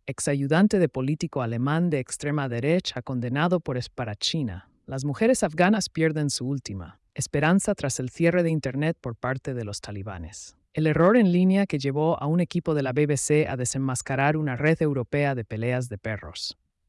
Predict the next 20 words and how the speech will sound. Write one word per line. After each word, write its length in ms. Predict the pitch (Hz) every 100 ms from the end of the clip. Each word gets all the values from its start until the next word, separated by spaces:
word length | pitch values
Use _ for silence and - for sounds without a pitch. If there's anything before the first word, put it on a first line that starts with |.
| _
Lo 120 | - 143
que 100 | 143
sabemos 440 | 151 160 196 208
sobre 240 | - 151
el 80 | 131
tiroteo 580 | 139 127 - 170 185 190
y 120 | 170
ataque 340 | 127 - 156 175
incendiario 800 | 151 - 127 135 156 151 147 143
en 100 | 131
una 140 | 143 143
iglesia 480 | 131 135 135 - 120
de 100 | 107
Michigan. 600 | 120 - 98 82 78 - _ _ _ _ _ _
Los 200 | - 151
diseños 480 | 147 151 202 226 240
finales 560 | - 165 151 147 139 -
de 120 | 123
Giorgio 420 | 123 165 175 185
Armani, 600 | 160 147 143 120 82 -